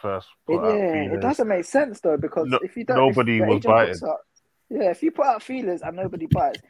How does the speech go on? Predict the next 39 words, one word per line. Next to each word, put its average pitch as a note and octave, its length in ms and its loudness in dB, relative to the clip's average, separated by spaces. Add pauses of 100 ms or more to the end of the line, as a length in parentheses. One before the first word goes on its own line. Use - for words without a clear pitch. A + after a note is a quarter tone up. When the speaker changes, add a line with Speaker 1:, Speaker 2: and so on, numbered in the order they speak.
(200)
Speaker 2:
then D3+ 140 -8
you E3+ 100 -10
keep - 200 -12
your D3 120 -8
mouth F3 240 -10
shut - 220 -6
to D3+ 100 -14
the C#3+ 80 -12
summer D#3+ 360 -6
and C#3 100 -14
try C#3+ 160 -2
and C#3 80 -10
get B2+ 160 -6
back C#3 220 -12
into C#3 240 -14
the B2+ 80 -8
team. D#3 280 -8 (300)
But D3+ 120 -8
he's F#3 260 -8
not, B3 120 -4 (100)
no F#3+ 180 -2
one's A#3 160 -2 (100)
biting, F3 380 0
and D3 100 -12
he's D#3+ 220 -18
put - 160 -8
it D#3 120 -8
out G3 220 -4
there D3 80 -2
that C#3 160 -4
he D3 100 -8
wants D#3+ 280 -10
to D3 80 -10
go. D#3+ 420 -6
It's, - 180 -20 (380)
it's - 140 -8
just, - 180 -14 (160)
it's - 200 -20
just C4+ 220 -16